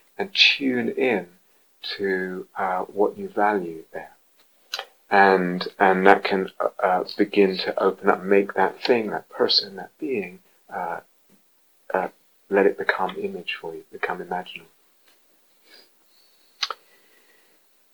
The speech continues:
There's also the possibility, so we touched on, um, that the person who <coughs> wrote the note and mentioned this, um, Aslan from The Lion, the Witch and Wardrobe, this, uh, sort of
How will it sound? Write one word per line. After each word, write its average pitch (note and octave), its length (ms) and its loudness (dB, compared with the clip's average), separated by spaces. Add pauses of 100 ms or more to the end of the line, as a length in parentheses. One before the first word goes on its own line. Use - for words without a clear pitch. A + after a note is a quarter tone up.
(100)
There's C3 360 12
also D3 240 12
the A#2 80 10
possibility, A2 680 4
so A2+ 120 -2
we A#2+ 100 0
touched - 400 2
on, A#2 240 6
um, G#2+ 380 6 (120)
that - 260 4
the G2 340 -2 (680)
person G2+ 380 -2
who F#2 520 6
<coughs> - 0 -
wrote G3+ 220 10
the - 80 8
note F#3+ 340 10
and F#2+ 140 -2
mentioned F#2+ 400 6
this, - 360 4 (360)
um, F#2+ 320 4
Aslan F#2 500 6 (320)
from F2+ 300 2
The F2+ 80 -2
Lion, F2+ 300 6
the F2 80 2
Witch - 180 -2
and F2+ 140 -4
Wardrobe, F2+ 420 4
this, - 300 -4
uh, E2+ 280 2
sort - 260 -8
of F2 80 -6